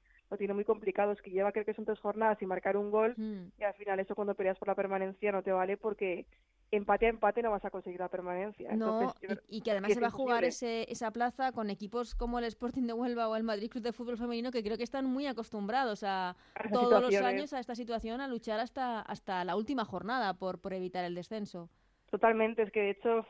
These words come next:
Speaker 1: la clave del Valencia va a estar en la jornada que viene, ya después
Speaker 2: Mm,
Speaker 1: de la Civil,
Speaker 2: sí,
Speaker 1: que
Speaker 2: después
Speaker 1: será
Speaker 2: del
Speaker 1: contra el
Speaker 2: parón.
Speaker 1: Sporting.
Speaker 2: Eso
Speaker 1: Sí,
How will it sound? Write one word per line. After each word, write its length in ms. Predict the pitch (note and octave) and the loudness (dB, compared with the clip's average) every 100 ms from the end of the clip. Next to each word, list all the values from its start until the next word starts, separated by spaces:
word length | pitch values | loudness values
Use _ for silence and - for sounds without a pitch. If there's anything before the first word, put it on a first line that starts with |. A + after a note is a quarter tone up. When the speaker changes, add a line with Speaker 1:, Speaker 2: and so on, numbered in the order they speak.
| - | -4
Speaker 1:
la 280 | G#3 G#3 G#3 | 0 2 2
clave 300 | G#3 G#3+ B3 | 2 2 2
del 160 | B3 | -2
Valencia 640 | A3+ G#3+ G#3 G#3+ G#3 A#3 | 0 0 -4 -8 -4 -2
va 60 | G#3+ | -2
a 40 | |
estar 240 | G#3 G#3 G3 | -4 -10 -10
en 140 | G#3+ | -6
la 100 | G#3 | -6
jornada 400 | G3+ G3 G3 G#3 | -6 -12 -6 -6
que 120 | G#3 | -6
viene, 360 | G3+ G#3 A3 A#3 | -10 -8 -8 -6
ya 120 | G#3+ | -4
después 280 | A#3 B3+ C4+ | -2 -2 -2
Speaker 2:
Mm, 40 | |
Speaker 1:
de 60 | D4 | -4
la 100 | F#3 | -6
Civil, 220 | - G3+ | -10 -10
Speaker 2:
sí, 220 | - A3+ | -4 -2
Speaker 1:
que 60 | A#3+ | -2
Speaker 2:
después 280 | A3+ A3+ A3 | 0 2 4
Speaker 1:
será 140 | G#3 | 6
Speaker 2:
del 40 | G3+ | 6
Speaker 1:
contra 80 | G#3 | 6
el 160 | A3 | 6
Speaker 2:
parón. 100 | G#3 | 2
Speaker 1:
Sporting. 480 | - G#3 G#3 G3 F#3+ F3 | 0 -2 -2 -4 -6 -6
Speaker 2:
Eso 240 | - | -8
Speaker 1:
Sí, 80 | F#3+ | -2